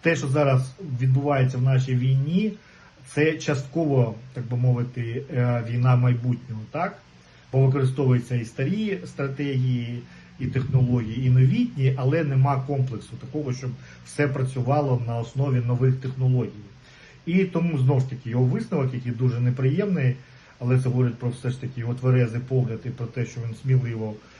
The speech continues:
говорить те, що навряд чи сподобається його симпатикам. Він каже, що, е, главний ресурс, який не вистачає Україні і Росії,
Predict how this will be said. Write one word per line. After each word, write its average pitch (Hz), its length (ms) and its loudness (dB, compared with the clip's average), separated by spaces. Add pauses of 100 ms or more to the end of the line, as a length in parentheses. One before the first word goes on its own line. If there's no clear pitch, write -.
(100)
говорить 120 400 0
те, 123 140 -4
що 127 120 -8 (520)
навряд 135 360 2
чи 127 100 -6 (240)
сподобається 113 880 -4 (360)
його 127 280 4
симпатикам. 175 760 -2
Він 170 160 -2
каже, 135 420 0
що, 127 420 -2 (500)
е, 123 300 4 (140)
главний 147 420 2
ресурс, 131 300 -2
який 127 180 -2
не 123 80 4
вистачає 123 520 -2
Україні 127 400 2
і 131 40 4
Росії, 196 540 -4